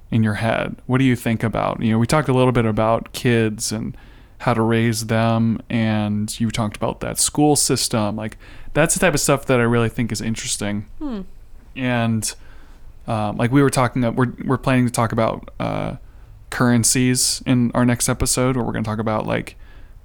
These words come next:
Speaker 1: money and the value of gold versus,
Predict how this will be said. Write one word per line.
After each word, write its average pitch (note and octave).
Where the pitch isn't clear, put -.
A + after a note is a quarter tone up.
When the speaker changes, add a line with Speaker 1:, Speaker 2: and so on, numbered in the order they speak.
Speaker 1:
money A2
and G#2+
the A#2
value G#2+
of G#2+
gold A2
versus, G#2+